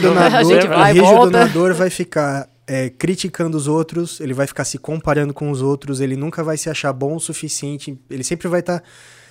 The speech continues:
Speaker 2: se preocupando com o processo e não com o resultado.
Speaker 3: E a
Speaker 2: Tirei
Speaker 3: perfeição nunca
Speaker 2: É, o
Speaker 3: ele tá
Speaker 2: contro-,
Speaker 3: sempre
Speaker 2: ele vai
Speaker 3: subindo
Speaker 2: sempre tá
Speaker 3: a
Speaker 2: querendo
Speaker 3: régua, ele nunca tá
Speaker 2: controle e
Speaker 3: perfeito.
Speaker 2: perfeição. Então, assim,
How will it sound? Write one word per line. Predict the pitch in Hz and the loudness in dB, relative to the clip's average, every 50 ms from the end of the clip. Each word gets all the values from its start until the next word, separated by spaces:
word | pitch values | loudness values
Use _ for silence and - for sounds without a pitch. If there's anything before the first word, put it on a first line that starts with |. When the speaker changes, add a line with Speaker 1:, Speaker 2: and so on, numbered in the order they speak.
| _ _ _ _ _ _ _ _ _ _ | _ _ _ _ _ _ _ _ _ _
Speaker 2:
se | - - - | -10 -8 -4
preocupando | 151 175 175 175 170 175 165 - 165 156 156 143 139 | -2 0 0 0 2 0 -2 0 0 -2 -2 -2 -4
com | - - 147 143 147 | -6 -6 -6 -6 -6
o | 139 | -6
processo | - - 151 147 139 - - 165 160 185 196 - - - 214 214 233 269 | -6 -4 -4 -2 -2 -2 0 2 2 2 0 -2 -4 -6 -6 -6 -6 -6
e | 165 | -6
não | 160 170 175 165 | -6 -4 -4 -4
com | 180 | -4
o | 175 | -4
resultado. | 160 165 156 160 160 160 - 123 107 110 107 104 _ _ _ _ _ _ _ _ - | -4 -4 -4 -6 -6 -6 -6 -6 -6 -6 -10 -16 _ _ _ _ _ _ _ _ -8
Speaker 3:
E | 180 | -6
a | 180 175 | -6 -2
Speaker 2:
Tirei | - 208 208 196 165 | 0 2 4 6 6
Speaker 3:
perfeição | 165 170 175 - - - 208 208 220 220 | 6 4 4 0 -4 -4 -4 -2 -2 -2
nunca | 220 214 214 220 233 254 254 254 262 240 233 226 220 220 214 214 208 | -2 -2 -2 -2 -2 -4 -4 -6 -6 -6 -4 -4 -4 -2 -2 -2 -2
Speaker 2:
É, | 131 131 | -2 -2
o | 131 127 | -2 -2
Speaker 3:
ele | - - 147 | -2 0 0
tá | 147 - | 0 0
Speaker 2:
contro-, | - | -2
Speaker 3:
sempre | 156 - 254 - | -2 -2 -2 0
Speaker 2:
ele | 139 | 0
vai | 151 151 | 0 0
Speaker 3:
subindo | 226 247 247 | 2 0 0
Speaker 2:
sempre | 247 | 2
tá | 226 190 | 2 2
Speaker 3:
a | |
Speaker 2:
querendo | 208 190 190 175 170 170 | 2 2 2 2 2 0
Speaker 3:
régua, | 170 | 0
ele | 170 170 | 0 0
nunca | 196 247 262 285 | 0 0 2 4
tá | - | 4
Speaker 2:
controle | 175 185 190 196 | 6 6 6 4
e | 196 | 4
Speaker 3:
perfeito. | 190 185 180 160 151 | 2 2 0 0 0
Speaker 2:
perfeição. | 165 175 160 160 180 175 160 - 156 127 113 110 113 | 0 -2 -2 -2 -2 -4 -4 -4 -6 -8 -8 -10 -14
Então, | 113 117 113 - 135 | -14 -10 -8 -6 -6
assim, | 139 127 - 147 135 120 | -6 -6 -6 -6 -8 -8